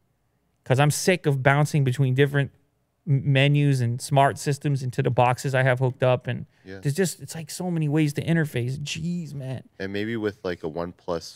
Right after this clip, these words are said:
Speaker 2: phone, there's some sort of, like, cross,
Speaker 1: Oh, you
Speaker 2: um,
Speaker 1: know they can do something.
Speaker 2: compatibility.
Speaker 1: You know they can
Speaker 2: Yeah.
Speaker 1: do something like that. You know they
Speaker 2: Yeah.
Speaker 1: can do something like that.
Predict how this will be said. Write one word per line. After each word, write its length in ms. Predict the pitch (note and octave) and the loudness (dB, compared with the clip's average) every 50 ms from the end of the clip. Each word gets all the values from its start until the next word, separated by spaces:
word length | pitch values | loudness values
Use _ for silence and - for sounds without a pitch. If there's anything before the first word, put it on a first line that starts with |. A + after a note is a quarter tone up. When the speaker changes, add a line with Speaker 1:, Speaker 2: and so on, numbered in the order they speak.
| - _ | -16 _
Speaker 2:
phone, 460 | - F2+ F#2 F#2 D#2+ D2+ D2 D2 D#2 E2 _ _ _ - | -6 -6 -6 -4 -6 -8 -10 -12 -16 -20 _ _ _ -12
there's 220 | D#2+ D#2+ D#2+ - | -12 -12 -12 -14
some 280 | - - - E2+ F2 D#2+ | -16 -16 -16 -16 -16 -16
sort 260 | - - E2+ E2 D#2+ | -12 -10 -8 -8 -8
of, 140 | D#2 C#2+ - | -10 -10 -12
like, 180 | D2 C#2+ - _ | -12 -12 -14 _
cross, 800 | - - - E2 D#2+ D#2 D#2 D#2 - - - - - - - _ _ _ _ _ _ _ _ - | -20 -12 -8 -6 -4 -4 -4 -6 -8 -12 -18 -18 -20 -20 -20 _ _ _ _ _ _ _ _ 6
Speaker 1:
Oh, 140 | C#3+ C#3 | 6 6
you 120 | C3 D3 E3 | 6 4 4
Speaker 2:
um, 60 | E3 | 4
Speaker 1:
know 120 | D3 D3 | 4 4
they 80 | C3+ B2+ | 4 4
can 100 | B2 A#2 | 2 0
do 40 | A#2+ | 0
something. 100 | A#2+ A2 - | 0 -2 -2
Speaker 2:
compatibility. 320 | A#2+ A#2+ - D#3 D#3 D3+ | -4 -4 -4 -6 -4 0
Speaker 1:
You 60 | D3 C#3 | 2 2
know 240 | C3+ C#3 C#3 C3+ | 4 6 6 6
they 60 | C3 B2 | 6 4
can 100 | A#2+ A2+ | 2 0
Speaker 2:
Yeah. 40 | G#2+ | 0
Speaker 1:
do 40 | G#2+ | -2
something 240 | - A2+ G#2 - G#2 | -4 -6 -8 -10 -10
like 140 | - - - | -12 -12 -10
that. 220 | - - - - _ _ _ _ | -12 -12 -12 -14 _ _ _ _
You 100 | - C#3+ | -4 -2
know 160 | B2+ B2+ B2+ A#2+ | 0 2 2 0
they 60 | A2 | 0
Speaker 2:
Yeah. 40 | G2+ | -4
Speaker 1:
can 60 | F#2+ | -6
do 60 | - | -12
something 240 | - - - - - - | -16 -18 -20 -20 -20 -20
like 120 | - _ | -20 _
that. 160 | - - - | -20 -20 -20